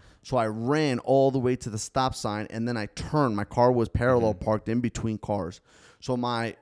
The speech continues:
Speaker 1: my go-to, initially what I wanted to do was get to my car, open the door. This was a Dodge Intrepid. There
Speaker 2: Mm-hmm.
Speaker 1: wasn't no, like,
Speaker 2: Yeah.
Speaker 1: <laughs> we're not remote starting nothing. We're not,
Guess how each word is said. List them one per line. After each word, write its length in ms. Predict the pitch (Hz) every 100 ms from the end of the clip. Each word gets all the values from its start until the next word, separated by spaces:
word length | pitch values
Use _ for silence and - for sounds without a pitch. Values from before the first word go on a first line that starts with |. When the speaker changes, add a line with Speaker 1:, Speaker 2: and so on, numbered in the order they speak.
| _
Speaker 1:
my 240 | 85 110 107
go-to, 640 | 127 151 - 135 120 - 120
initially 420 | 123 156 - 127
what 140 | 113
I 60 | 104
wanted 360 | 107 147 151
to 100 | -
do 200 | 113 117
was 180 | 110 110
get 280 | - 139 156
to 80 | 165
my 160 | 156 156
car, 340 | - 117 120 -
open 300 | 147 156 156
the 80 | 131
door. 280 | 120 120
This 120 | 117 110
was 80 |
a 60 | 110
Dodge 280 | 98 113 104
Intrepid. 380 | 101 - 117 -
There 80 | 98
Speaker 2:
Mm-hmm. 80 | 98
Speaker 1:
wasn't 260 | 104 110
no, 160 | 110 107
like, 200 | 104 98
Speaker 2:
Yeah. 240 | - - 135
Speaker 1:
<laughs> 40 | 131
we're 140 | 127
not 140 | 131
remote 280 | 123 107 117
starting 360 | - 117 113 110
nothing. 400 | 110 - 113 107
We're 100 | 107
not, 260 | 117 110